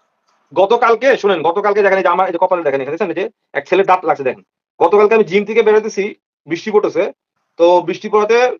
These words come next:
ছেলেটার সামনে দাঁড়ায় ছিল, আমি, বৃষ্টি পড়েছে, আমার তো বৃষ্টি কে আনে, আমি নেমে যাবো। আমি ছেলেটাকে বলছি, "ভাইয়া একটু জায়গা দেন।"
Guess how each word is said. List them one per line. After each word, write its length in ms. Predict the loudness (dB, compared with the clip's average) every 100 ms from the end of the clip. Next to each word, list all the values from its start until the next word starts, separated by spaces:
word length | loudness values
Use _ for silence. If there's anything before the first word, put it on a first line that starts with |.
| _
ছেলেটার 300 | -2 -2 0
সামনে 200 | -2 0
দাঁড়ায় 200 | 0 0
ছিল, 120 | -2
আমি, 240 | -4 -4 -10 _ -14
বৃষ্টি 220 | -14 -6
পড়েছে, 200 | -2 -2
আমার 160 | -2 -2
তো 80 |
বৃষ্টি 220 | -4 -8 -6
কে 120 | -4
আনে, 120 | -4
আমি 100 | -8 -12 _
নেমে 200 | -6 -2
যাবো। 160 | -2 -4 -16 _ _ -10
আমি 160 | -6
ছেলেটাকে 280 | 0 2 2
বলছি, 180 | 2 2
"ভাইয়া 200 | 4 2
একটু 200 | 2 -6 _
জায়গা 260 | -2 0 0
দেন।" 100 | -4